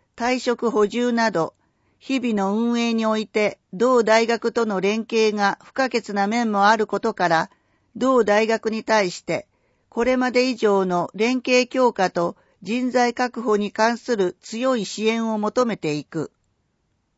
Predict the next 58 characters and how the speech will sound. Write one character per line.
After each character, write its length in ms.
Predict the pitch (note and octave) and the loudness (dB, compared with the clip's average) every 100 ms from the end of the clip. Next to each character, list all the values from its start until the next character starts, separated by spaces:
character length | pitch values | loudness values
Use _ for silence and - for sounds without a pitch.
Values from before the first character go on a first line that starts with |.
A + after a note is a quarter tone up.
| _ _ _ _ _ | _ _ _ _ _
大 240 | G#3 A#3+ C4 | -2 0 2
型 320 | B3+ B3+ B3+ | 0 2 0
ゴ 120 | G#3+ | 2
ミ 160 | G#3 F#3+ | 0 0
の 220 | F3+ E3+ | 0 0
持 180 | F3 F#3+ | -2 -4
ち 140 | G#3 A#3+ | -4 -4
去 160 | B3 | -2
り 140 | A#3+ A#3 | -2 -2
行 320 | A#3+ A3 F3+ | 2 4 4
為 200 | E3 - | -2 -8
防 280 | - F#3+ A#3+ | -6 -2 0
止 140 | A#3+ A#3 | -2 -2
に 120 | A#3 | -2
向 100 | A3 | -2
け 160 | A3 | -2
た 160 | G#3 G#3 | 0 0
取 200 | G3+ F#3 | 0 -2
り 40 | |
組 260 | F#3 F#3 F3+ | -2 -4 -2
み 60 | E3+ | -2
は、 220 | D#3 D#3+ _ _ _ _ _ _ _ _ _ | -2 -4 _ _ _ _ _ _ _ _ _
藤 340 | - C4 A#3 | -8 -6 -4
田 200 | G3+ F#3 | -2 -2
議 120 | F3+ | -2
員、 380 | G3+ F3 C#3+ - _ _ _ _ | -4 -4 -6 -10 _ _ _ _
本 260 | - B3+ B3+ | -8 -2 -2
市 160 | - G3 | -2 -2
で 160 | G3 | 0
は 260 | F3 D#3+ - - | 0 -2 -2 -12
資 220 | - A3 | -8 -2
源 260 | B3+ B3+ A3+ | 0 0 0
ゴ 120 | A3 | 0
ミ 160 | G#3 | -2
等 260 | G3+ A#3+ A3+ | 0 2 2
の 140 | G3 | 2
持 160 | F#3 G3 | -2 -2
ち 140 | - | -4
去 160 | A#3 A#3+ | -4 -2
り 120 | A#3+ | -2
行 280 | A#3+ B3+ A#3 | -2 2 2
為 160 | G3+ F3+ | 2 0
を 180 | E3 - | 0 -2
条 300 | F3+ A#3+ C4 | 0 2 2
例 220 | B3 A#3+ | 2 2
で 160 | A#3 A#3 | 2 -2
禁 220 | A3+ A3+ | -2 -4
止 200 | G#3+ G#3+ | -4 -8
し 80 | - | -2
て 160 | G#3+ | 0
お 100 | G3 | 0
り、 200 | E3 - _ _ _ _ - | -2 -8 _ _ _ _ -4
二 200 | A#3+ C4 | -2 0
十 240 | A#3 A3 | 0 0
九 260 | G3 B3 B3 | 0 -2 0
年 260 | A#3+ A3+ | 0 0
度 160 | F#3+ F3+ | 0 2
は 240 | E3 E3 | 2 0